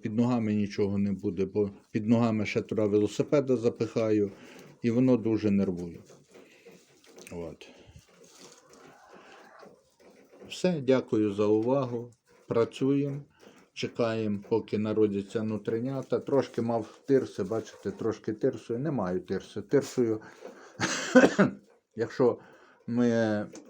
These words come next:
має-, якщо ви маєте доступ до тирси, то таке добре після того, як, <coughs> після того, вибачаюсь, після того, як, е,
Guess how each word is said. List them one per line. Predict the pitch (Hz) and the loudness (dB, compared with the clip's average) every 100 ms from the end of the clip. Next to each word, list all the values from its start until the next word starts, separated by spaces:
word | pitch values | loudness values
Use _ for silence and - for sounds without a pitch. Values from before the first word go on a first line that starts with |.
| - 135 | -20 -8
має-, | 107 113 110 113 107 | -2 2 2 0 0
якщо | 107 107 131 | -2 0 4
ви | 117 | 4
маєте | 113 107 101 113 | 4 0 -2 -2
доступ | 104 113 - 120 | 2 2 2 -2
до | 113 | -2
тирси, | 117 131 123 - 107 | 2 0 0 -4 -8
то | - 92 | -8 -14
таке | 101 - 104 | -8 -4 2
добре | 110 107 104 95 - - _ - 95 - | 4 4 2 -2 -8 -20 _ -20 -10 -8
після | 110 - 107 | -6 -4 -2
того, | - 110 98 101 | 2 2 2 2
як, | 104 98 - - - - - | 0 -2 -10 -20 -20 -10 4
<coughs> | - - - 311 - - 240 - - - _ _ _ _ - - - | 4 4 8 10 10 6 4 4 -2 -20 _ _ _ _ -20 -20 -6
після | 123 - 113 | -4 2 2
того, | 117 110 107 | 6 6 4
вибачаюсь, | 104 107 - 101 95 - - - - _ - - - - 104 | 2 0 -2 -2 -4 -6 -20 -20 -20 _ -20 -20 -20 -18 -12
після | - 107 120 | -12 -2 0
того, | - 127 117 113 | 2 0 2 2
як, | 110 110 101 - | 2 0 -2 -4
е, | 101 98 | -2 -2